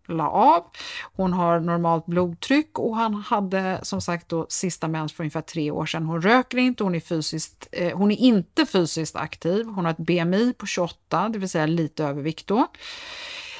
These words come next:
Eh, hon dricker inte alkohol mer än normalt, så att säga. Låga stressnivåer.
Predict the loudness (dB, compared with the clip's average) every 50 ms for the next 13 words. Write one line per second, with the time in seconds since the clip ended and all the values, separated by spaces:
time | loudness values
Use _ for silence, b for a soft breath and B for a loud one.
0 | B B 0 2 4 4 4 4 4 2 0 -2 -6 -4 0 2 2 2 0 0
1 | -4 -6 _ _ _ _ -6 -4 -2 2 2 2 2 2 2 4 4 2 0 -2
2 | _ 0 0 2 2 2 2 2 0 0 0 0 0 -2 -2 0 -2 0 0 0
3 | 0 0 -2 -2 -2 0 0 0 -2 -2 0 0 -2 -2 -4 -4 -4 -4 -2 -2
4 | 0 0 0 0 0 0 0 0 0 -2 -6 -10 -12 -8 -6 -6 -6 -2 0 2
5 | 2 4 2 2 0 -2 -4 0 2 4 4 4 2 2 -2 -2 -2 -2 -2 -2
6 | -2 -2 -4 -4 -4 -2 -2 -2 -2 0 0 -2 -2